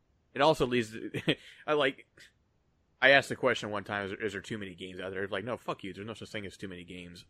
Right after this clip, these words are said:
I think maybe there is now. <laughs> In, in our, in the sense of, like, I can't play everything. Um,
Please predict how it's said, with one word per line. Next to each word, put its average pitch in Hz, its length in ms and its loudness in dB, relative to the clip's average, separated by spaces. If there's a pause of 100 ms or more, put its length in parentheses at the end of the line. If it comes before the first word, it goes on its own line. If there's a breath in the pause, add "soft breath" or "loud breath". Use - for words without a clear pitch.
(120)
I 104 60 -8
think 208 260 -6
maybe 147 240 2
there 104 180 0
is 95 320 -2
now. 90 300 -10 (1000)
<laughs> - 800 -16
In, 185 400 2
in 135 120 4
our, 131 140 10
in 135 180 2
the 117 80 0
sense 117 300 0
of, 107 80 2
like, 104 160 2
I 95 80 0
can't 110 200 0
play 113 220 0
everything. 92 360 -8 (540 soft breath)
Um, 101 440 0